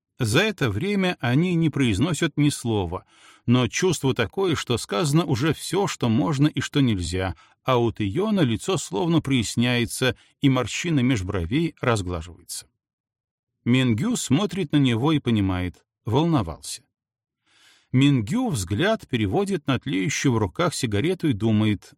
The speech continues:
"Зря". Не потому, что причин на то не было, а потому что зачем? Зачем переживать, когда все в порядке? Не сейчас, так в будущем будет,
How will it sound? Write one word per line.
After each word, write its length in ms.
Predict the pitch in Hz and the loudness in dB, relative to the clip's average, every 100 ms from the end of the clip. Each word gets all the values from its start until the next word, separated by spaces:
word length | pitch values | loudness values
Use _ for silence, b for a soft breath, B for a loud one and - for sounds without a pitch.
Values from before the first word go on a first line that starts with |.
| - | -6
"Зря". 440 | 87 92 80 - _ _ _ _ _ _ _ _ | -2 -2 -4 -8 _ _ _ _ _ _ _ _
Не 180 | 143 143 | 4 4
потому, 440 | - 135 180 233 | 2 -2 0 0
что 220 | 202 - - | -2 -2 -4
причин 580 | 131 113 - 202 185 | -4 -6 -6 -2 2
на 140 | 131 120 | 2 0
то 220 | - 151 | 0 2
не 200 | 135 127 | 2 2
было, 260 | 104 104 104 | 0 0 0
а 40 | |
потому 380 | 120 - - 180 | -2 -4 -4 -6
что 340 | - - 330 - _ _ _ | -6 -4 -4 -6 _ _ _
зачем? 760 | 113 123 151 - 185 156 92 - _ _ _ b b b b | 0 2 0 -2 -2 -2 -4 -10 _ _ _ b b b b
Зачем 600 | 104 156 180 - 254 175 | 2 2 2 0 0 2
переживать, 720 | 139 131 98 110 190 240 - | 2 2 2 0 0 -2 -2
когда 400 | 120 101 143 160 | -2 -2 -2 -4
все 260 | - 165 165 | -4 -2 -2
в 80 | |
порядке? 560 | - 113 98 - - _ _ _ _ _ - | -2 -2 -4 -14 -20 _ _ _ _ _ 0
Не 160 | 143 | 2
сейчас, 640 | 147 147 123 - 220 175 - | 4 0 -2 -2 -2 -2 -4
так 160 | 131 | -4
в 180 | 98 87 | -4 -6
будущем 580 | 92 196 175 - 160 143 | -4 -4 -2 -2 0 2
будет, 340 | 160 147 135 | 2 0 -2